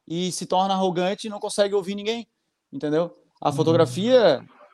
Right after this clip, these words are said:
Speaker 1: que não, eu não tô falando de arte, né? Não tô falando da arte em si da fotografia, tu fotografar pra si mesmo e fazer um quadro. Tô falando da, falando da fotografia comercial,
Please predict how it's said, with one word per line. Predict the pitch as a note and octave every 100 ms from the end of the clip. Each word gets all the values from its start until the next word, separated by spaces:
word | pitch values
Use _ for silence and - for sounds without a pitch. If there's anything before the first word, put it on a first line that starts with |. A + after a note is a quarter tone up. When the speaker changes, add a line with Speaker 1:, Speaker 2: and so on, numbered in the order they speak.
| _ _ _
Speaker 1:
que | - D#3+
não, | D#3 F3+
eu | F3
não | D#3+
tô | E3
falando | F#3 G3
de | F#3+ A3
arte, | F#3+ - D3+
né? | F3 -
Não | D3+
tô | D3+
falando | D#3 D#3+
da | D#3+
arte | D#3 F3 F3+ F3+
em |
si | - F#3+
da | G3
fotografia, | F3+ F3 E3+ - F#3 F#3
tu | -
fotografar | F3+ F3 E3+ F3+
pra | F3+
si | E3 F3
mesmo | E3+ F#3+ F3+ D3+ C3 _ _ _ -
e | D3+
fazer | E3 D#3 E3+
um |
quadro. | E3+ E3 C3 -
Tô | F#3+
falando | F3+ D3
da, | D#3+ - _ -
falando | D3+ E3
da |
fotografia | E3+ D#3 F3 E3+ F#3+
comercial, | G3 F#3+ E3+ A3 D#3 -